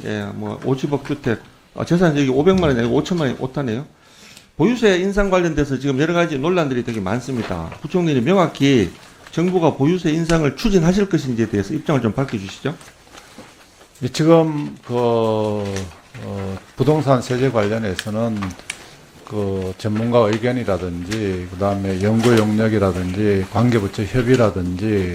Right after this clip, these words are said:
Speaker 2: 또는 또 국민적인 공감대, 이런 걸 종합해서 할 계획으로 있다는
Speaker 1: 예, 근데
Speaker 2: 말씀만 드리겠습니다.
Speaker 1: 부동산 보유세 인상을 검토하고 계신 건 맞습니까?
Speaker 2: 그 부동산 전체 세제를 다 종합적으로 봐야 되기 때문에
Speaker 1: 예.
Speaker 2: 한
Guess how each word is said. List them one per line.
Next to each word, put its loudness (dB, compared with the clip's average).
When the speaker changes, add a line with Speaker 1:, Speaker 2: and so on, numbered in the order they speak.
Speaker 2:
또는 -2
또 -4
국민적인 2
공감대, 0
이런 2
걸 0
종합해서 2
할 -6
계획으로 -4
있다는 -4
Speaker 1:
예, 2
근데 2
Speaker 2:
말씀만 -4
드리겠습니다. -4
Speaker 1:
부동산 -6
보유세 4
인상을 2
검토하고 2
계신 0
건 -2
맞습니까? -4
Speaker 2:
그 -2
부동산 0
전체 2
세제를 0
다 -12
종합적으로 2
봐야 4
되기 0
때문에 0
Speaker 1:
예. 2
Speaker 2:
한 -2